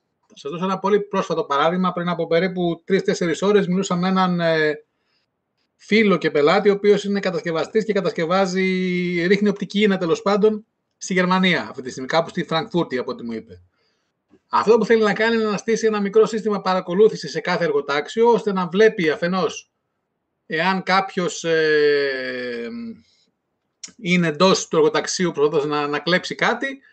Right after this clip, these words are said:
αλλά και αν οι υπεργολάβοι του δουλεύουνε, τι κάνουνε, πώς το κάνουν κτλ, κτλ. Για να το κάνει αυτό, λοιπόν, θέλει να φτιάξει έναν ιστό, ο οποίος θα έχει μια κάμερα,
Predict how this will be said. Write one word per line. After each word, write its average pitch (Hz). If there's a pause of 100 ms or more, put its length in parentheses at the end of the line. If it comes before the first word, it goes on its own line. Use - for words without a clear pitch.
(480)
αλλά 190
και 196
αν 240
οι 214
υπεργολάβοι 208
του 185
δουλεύουνε, 214
τι 202
κάνουνε, 208
πώς 196
το 175
κάνουν 190
κτλ, 175
κτλ. 165 (1080)
Για 143
να 147
το -
κάνει 240
αυτό, 226
λοιπόν, 220 (260)
θέλει 220
να 214
φτιάξει 214
έναν 202
ιστό, 185 (200)
ο 233
οποίος 226
θα 214
έχει 214
μια 185
κάμερα, 269